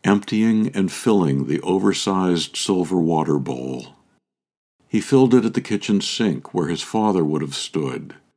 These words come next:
had his father not been dead much longer than the dog. But before the filling came the emptying. With the gracefulness of a discus throw, he would send the water out into the early morning air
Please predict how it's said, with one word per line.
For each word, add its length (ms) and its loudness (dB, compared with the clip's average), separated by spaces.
had 180 -2
his 120 -4
father 460 2
not 280 0
been 200 2
dead 300 0
much 280 -2
longer 420 2
than 180 0
the 100 0
dog. 540 -2
But 120 0
before 360 4
the 100 2
filling 480 2
came 240 0
the 160 2
emptying. 640 -4
With 180 -2
the 60 0
gracefulness 720 2
of 120 -2
a 60 2
discus 460 -2
throw, 380 0
he 100 -2
would 200 0
send 340 2
the 60 2
water 400 2
out 380 2
into 220 -4
the 220 -4
early 320 4
morning 400 2
air 460 -4